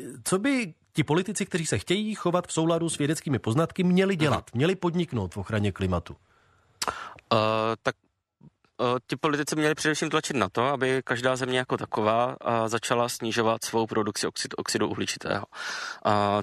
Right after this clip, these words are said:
Speaker 2: to, že nemá smysl, aby něco Evropa nebo Česká republika něco dělala, když nezačnou dělat něco ostatní, to si vlastně můžou takhle říkat všichni a pořád. A, ale faktem je, že v přepočtu na obyvatele tak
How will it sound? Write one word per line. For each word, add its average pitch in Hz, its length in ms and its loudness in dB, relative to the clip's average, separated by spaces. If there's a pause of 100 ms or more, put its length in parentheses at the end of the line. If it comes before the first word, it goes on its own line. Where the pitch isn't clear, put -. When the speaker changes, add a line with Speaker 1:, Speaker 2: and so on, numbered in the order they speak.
Speaker 2:
to, 120 120 2
že 143 160 2
nemá 139 320 2
smysl, 123 480 -2
aby 117 380 2
něco 113 300 -2
Evropa 110 480 0
nebo 113 240 0
Česká 113 320 -2
republika 110 400 0
něco 113 260 -2
dělala, 104 360 2
když 107 320 -8
nezačnou 110 400 -2
dělat 110 260 2
něco 110 240 -4
ostatní, 117 460 -2 (260)
to - 80 -6
si - 120 0
vlastně 120 340 0
můžou 117 500 2
takhle 113 340 -2
říkat 110 360 0 (100)
všichni - 360 -4
a 98 60 0
pořád. 95 360 -2 (480)
A, 98 380 2
ale 110 240 2
faktem 143 340 0
je, 135 100 2
že 139 80 -2
v - 40 -4
přepočtu 135 680 -2
na 107 420 0
obyvatele 135 580 0
tak - 120 -6